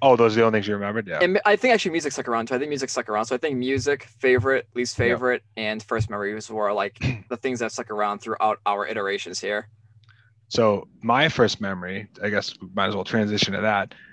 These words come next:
Speaker 1: So I have two memories of the film. One was Joe asking me to review it, like, last year, <laughs> November of twenty nineteen or whatever it was.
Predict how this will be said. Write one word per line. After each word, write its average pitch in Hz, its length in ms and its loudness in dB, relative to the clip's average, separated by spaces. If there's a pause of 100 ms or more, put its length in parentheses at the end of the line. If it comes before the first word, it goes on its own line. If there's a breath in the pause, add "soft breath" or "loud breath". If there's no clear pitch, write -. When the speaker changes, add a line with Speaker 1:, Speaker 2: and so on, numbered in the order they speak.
(200 loud breath)
Speaker 1:
So 113 160 4
I 123 140 6
have 143 120 2
two 156 180 2
memories 101 300 0
of 98 80 -6
the 95 60 -8
film. 92 340 -4 (100)
One 117 300 6
was 107 300 2 (160)
Joe 104 300 2
asking 104 320 0
me 95 60 -8
to 98 120 -12 (180)
review 101 400 -4
it, 98 100 0 (460)
like, 98 180 -6 (300)
last 101 320 0
year, 98 360 2
<laughs> - 40 -16
November 101 400 -2
of - 80 -6
twenty 101 220 -4
nineteen 101 320 -4
or 98 40 -4
whatever 98 200 -2
it 95 60 -2
was. 107 180 -2